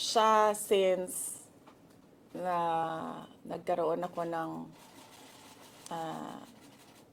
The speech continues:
ah, understanding. Um, kasi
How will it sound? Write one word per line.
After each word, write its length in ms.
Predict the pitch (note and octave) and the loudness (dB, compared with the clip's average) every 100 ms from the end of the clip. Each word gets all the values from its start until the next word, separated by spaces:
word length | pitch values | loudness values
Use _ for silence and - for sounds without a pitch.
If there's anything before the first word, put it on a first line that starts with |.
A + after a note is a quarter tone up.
| - - - - - - | -20 -20 -20 -20 -20 -6
ah, 200 | D#3 - | -4 -2
understanding. 800 | F3+ F#3+ F#3+ D3 E3 E3 E3+ E3+ - - - - - - - - - - | 0 0 2 0 0 0 -2 -4 -14 -20 -20 -20 -20 -20 -20 -20 -20 -14
Um, 640 | F3 E3 D#3+ D#3 D#3+ D#3 D#3+ - - - - - - - - - | -6 -2 -2 -2 -6 -10 -14 -18 -20 -20 -20 -20 -20 -20 -12 -2
kasi 560 | F#3 F#3+ G3+ F#3+ F#3 | 0 4 4 4 0